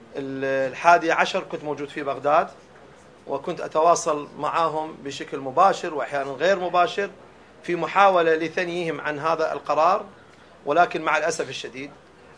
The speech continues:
أنا ما يؤلمني هو أنه السيد رئيس الوزراء تدخل بشكل مباشر، وكان إيجابي جدًا الرجل مع جميع الكتل السياسية،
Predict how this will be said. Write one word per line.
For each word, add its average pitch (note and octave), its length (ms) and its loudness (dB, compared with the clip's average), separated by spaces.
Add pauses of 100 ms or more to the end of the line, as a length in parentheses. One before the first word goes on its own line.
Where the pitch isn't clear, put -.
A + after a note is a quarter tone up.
أنا F#3+ 160 4
ما F#3+ 140 4
يؤلمني G3 540 2
هو F3+ 400 2 (600)
أنه E3+ 240 0
السيد G3 320 4
رئيس G3 260 -2
الوزراء E3+ 420 2
تدخل F3 460 -2
بشكل E3 360 -6
مباشر، D#3+ 540 6 (680)
وكان A3 260 4
إيجابي G3 460 4
جدًا F3+ 400 -2
الرجل F#3 320 -2
مع E3 160 -2
جميع E3+ 340 -4
الكتل E3 280 -6
السياسية، C3+ 680 -4